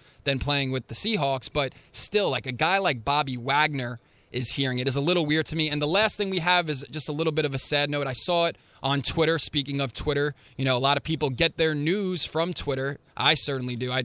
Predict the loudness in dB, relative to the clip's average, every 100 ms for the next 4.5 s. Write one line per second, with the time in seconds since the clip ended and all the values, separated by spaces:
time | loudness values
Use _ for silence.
0 | -4 0 2 2 0 0 0 2 2 2
1 | 0 0 -4 -2 0 0 0 -2 -2 -2
2 | -4 -8 -10 -4 -2 0 0 2 0 0
3 | -4 0 2 2 0 -2 -2 -2 -2 -2
4 | -2 -2 -2 -2 -4